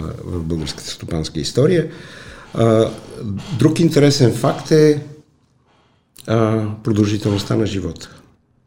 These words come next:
А, значи, това е много точен измерител. Един от най-точните измерители в статистиката е, а, смъртта. Тоест, човек не може да бъде малко жив или малко мъртъв. А, и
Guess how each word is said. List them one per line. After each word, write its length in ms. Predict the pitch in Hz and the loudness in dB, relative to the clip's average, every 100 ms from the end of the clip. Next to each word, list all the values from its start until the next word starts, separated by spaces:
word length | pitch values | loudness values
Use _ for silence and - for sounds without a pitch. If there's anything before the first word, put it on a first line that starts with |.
| _ _ _ _ _ - - - - - - | _ _ _ _ _ -18 -18 -18 -20 -20 -6
А, 220 | 95 95 - - - | -2 -2 -4 -12 -2
значи, 460 | 127 127 120 120 - | 0 4 4 2 2
това 140 | 123 | 6
е 220 | 113 123 123 | 6 6 4
много 480 | 127 143 123 110 - - | 8 8 8 6 0 2
точен 340 | 123 120 95 | 4 4 2
измерител. 520 | 90 85 80 69 - 64 - - - - | 2 0 -2 -4 -8 -14 -16 -20 -18 0
Един 180 | 113 127 | 6 6
от 140 | 123 | 6
най-точните 560 | 120 113 117 - 85 101 | 4 4 2 2 2 2
измерители 520 | 90 104 104 101 92 | 4 2 0 -4 -4
в 80 | 85 | -4
статистиката 760 | - 90 170 - 165 160 - | -6 -2 -2 -2 -2 -2 0
е, 480 | 165 76 - 65 67 131 - _ 123 | 2 2 2 2 2 -4 -12 _ -8
а, 200 | 120 120 - | -6 -4 -6
смъртта. 560 | - 113 107 - 92 - - - | -6 -2 0 -2 -6 -6 -16 -4
Тоест, 320 | 98 85 - | -2 -2 -8
човек 260 | - 123 123 | 0 2 4
не 60 | |
може 160 | 117 123 | 4 4
да 80 | 104 | 4
бъде 300 | 107 107 110 - - _ _ _ _ - _ | 2 2 -2 -10 -20 _ _ _ _ -20 _
малко 300 | 104 98 - | -4 -4 -2
жив 220 | 90 98 98 | -4 -2 -2
или 120 | 92 | 0
малко 320 | 87 85 90 | -2 -4 -4
мъртъв. 480 | 80 - - - - - - - - - - - - - - | -4 -6 -12 -14 -18 -20 -20 -20 -20 -20 -16 -16 -16 -18 -8
А, 300 | 104 98 95 - - | 0 2 0 -2 -6
и 200 | 104 101 | -4 -4